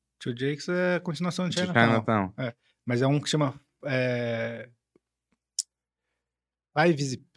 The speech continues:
Speaker 1: puta, eu acabei de falar, caralho, eu tô ficando doido.
Speaker 2: Não, eu não vi os mais an-, talvez alguns dos mais antigos, seria um Marinheiro
Speaker 1: Caramba,
Speaker 2: também,
Speaker 1: eu
Speaker 2: eu
Speaker 1: tô
Speaker 2: não vi.
Speaker 1: ficando com problema
Speaker 2: Deixa eu ver
Speaker 1: de
Speaker 2: aquele
Speaker 1: memória.
Speaker 2: The Pledge, The Pledge, que é legal esse.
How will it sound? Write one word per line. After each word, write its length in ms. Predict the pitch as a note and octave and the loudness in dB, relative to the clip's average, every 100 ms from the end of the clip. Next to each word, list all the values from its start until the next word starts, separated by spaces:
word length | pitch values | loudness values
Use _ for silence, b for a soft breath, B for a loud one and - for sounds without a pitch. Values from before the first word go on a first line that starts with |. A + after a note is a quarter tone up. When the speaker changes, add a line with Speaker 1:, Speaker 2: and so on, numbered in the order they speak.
| C#3 D3+ D3 | -10 -6 -6
Speaker 1:
puta, 220 | - D#3 C3 | -8 -8 -6
eu 20 | |
acabei 220 | C3+ C#3 | -2 -2
de 120 | G3+ | -2
falar, 320 | - D3 F3+ F3+ | -2 -2 -2 -2
caralho, 460 | F#3 D#3 D#3 F#3+ | -2 0 2 0
eu 40 | C#3 | -2
tô 140 | - | -6
ficando 260 | - E3 D#3+ | -10 -8 -6
doido. 200 | B2 D#3 | 0 4
Speaker 2:
Não, 60 | |
eu 40 | D#3 | 6
não 160 | G3 | 6
vi 240 | C#3+ C#3+ D3 | 6 8 8
os 220 | A2+ A2 | 6 0
mais 240 | A#2+ B2+ | 0 2
an-, 160 | A#2 G#2 - | 2 0 0
talvez 380 | - A#2+ A2+ B2+ | 6 8 8 6
alguns 300 | A#2+ G#2+ A2 | 4 2 2
dos 100 | G2 | 2
mais 220 | G2 G2+ | 2 2
antigos, 360 | F#2+ F2 F#2+ F#2 | -2 -2 -4 -2
seria 160 | F2+ | -2
um 80 | F#2 | -2
Marinheiro 580 | F#2+ F#2 F2+ F2 E2+ G2 | -2 -2 -4 -6 0 2
Speaker 1:
Caramba, 200 | G3 F#3+ A3+ | 4 4 4
Speaker 2:
também, 80 | F2+ | 2
Speaker 1:
eu 40 | |
Speaker 2:
eu 20 | F2+ | 0
Speaker 1:
tô 40 | |
Speaker 2:
não 40 | C#3 | 0
vi. 60 | E3+ | 2
Speaker 1:
ficando 160 | D#3+ | 2
com 80 | F3 | 0
problema 880 | E3+ G#3 E3+ G#3 A3+ A#3 A3 G3 D#3 | 0 0 0 2 2 2 2 0 -2
Speaker 2:
Deixa 120 | A2+ B2 | 2 4
eu 40 | |
ver 60 | C3+ | 6
Speaker 1:
de 80 | |
Speaker 2:
aquele 80 | E3+ | 6
Speaker 1:
memória. 260 | D#3 E3+ G3 | 6 6 8
Speaker 2:
The 40 | |
Pledge, 440 | A#2 A#2+ G2+ - - | 8 8 6 2 4
The 100 | G2 | 2
Pledge, 540 | - A2 G2+ F2+ - - - - | 4 4 4 4 -2 -8 -10 -6
que 60 | |
é 20 | |
legal 400 | G2 A2+ G#2+ F2 | -2 2 4 4
esse. 280 | E2 - - | 0 -8 -14